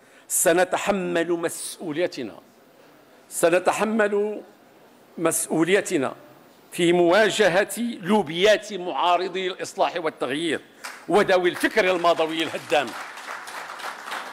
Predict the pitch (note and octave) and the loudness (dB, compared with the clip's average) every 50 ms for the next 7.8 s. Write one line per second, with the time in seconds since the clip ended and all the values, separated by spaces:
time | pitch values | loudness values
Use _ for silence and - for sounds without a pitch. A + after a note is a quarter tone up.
0 | - - - - - - - - - - - - - - - - - - - - | -10 -10 -10 -10 -12 -14 -14 -14 -14 -14 -14 -16 -16 -16 -16 -16 -16 -18 -20 -20
1 | - - - - - - - - - - D#3+ E3 G3 F#3+ - G3+ F#3+ F#3+ - - | -20 -20 -20 -20 -20 -20 -20 -6 0 2 2 2 2 4 4 4 4 4 2 0
2 | - E3+ F3+ F3 - - - - - F3 D#3 D#3+ D#3+ D#3 - D#3 - - C#3+ A#2+ | 2 2 2 2 2 0 -4 -8 -6 -2 0 0 0 -2 -4 -8 -8 -6 -4 -4
3 | F#2 - - - - - - _ _ _ _ _ _ _ - - - E3 E3 E3+ | -4 -6 -10 -20 -20 -20 -20 _ _ _ _ _ _ _ -20 -4 0 2 2 4
4 | F3 F3+ F#3 F3+ D#3+ C#3 B2 F3+ - G3 F3 F3+ E3+ - G3 A3+ - - F#3 - | 4 4 4 4 2 0 0 0 0 2 2 2 2 0 0 -2 -2 -4 -4 -2
5 | - G#3 F#3 F#3 F3 D#3 D3 - - E3 D#3 E3+ G#3 F#3+ - F#3+ - - F3 - | 0 2 2 4 4 2 0 0 0 2 2 2 2 2 0 -4 -4 -4 -6 -6
6 | - F3+ - - F#3+ G3 F#3+ F#3 - - - G3+ F#3+ F3+ F#3 E3+ D#3+ D3 F#3+ F#3+ | -8 -10 -4 -2 -2 -2 -2 -4 -8 -10 -10 -8 -4 -2 -2 -2 -2 -2 -6 -6
7 | - - G3+ - - G#3 D3 A2 - G#3 F#3+ - F#3+ C#3+ A2 | -6 -8 -12 -12 -12 -14 -14 -14 -14 -16 -10 -6 -6 -6 -6